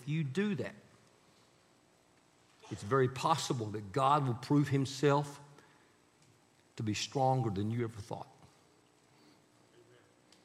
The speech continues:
And that God will be more loving than you could ever imagine.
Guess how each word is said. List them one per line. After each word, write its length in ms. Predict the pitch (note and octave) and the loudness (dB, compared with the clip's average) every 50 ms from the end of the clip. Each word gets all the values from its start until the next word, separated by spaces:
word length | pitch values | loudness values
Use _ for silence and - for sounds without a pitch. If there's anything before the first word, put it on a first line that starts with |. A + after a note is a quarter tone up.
| _ _ _ _ _ _ _ _ - - - - - - | _ _ _ _ _ _ _ _ -20 -20 -20 -18 -10 -6
And 140 | A2 G2+ F#2 | -4 -2 -2
that 240 | - - F#2+ G2+ F#2+ | -4 -6 -6 0 4
God 320 | D#3 D3+ D3+ D#3+ E3+ D#3 | 6 8 10 10 10 8
will 60 | D3 | 6
be 100 | C#3+ D3+ | 4 2
more 240 | C#3+ C3+ B2 A#2 A2+ | 2 2 2 0 0
loving 680 | G2+ G#2 G#2+ A2 B2+ C#3+ D#3 D#3 D3+ E3+ E3+ F3 F#3 D3 | 0 -2 -2 0 4 4 4 4 4 0 0 0 -2 -2
than 160 | A2+ G#2+ A2+ | -2 -2 -2
you 140 | B2 C#3+ B2+ | -2 -4 -4
could 160 | - A#2 G#2+ - - - | -2 -4 -4 -4 -6 -4
ever 280 | - D3+ D3+ C#3 D3+ C#3+ | -2 -2 -2 -2 -2 -4
imagine. 580 | C3+ C3+ C3+ C3+ C#3+ D3+ D3+ C3 E3+ F3+ F#3 | -2 -2 -2 -2 -2 -2 -4 -6 -6 -8 -8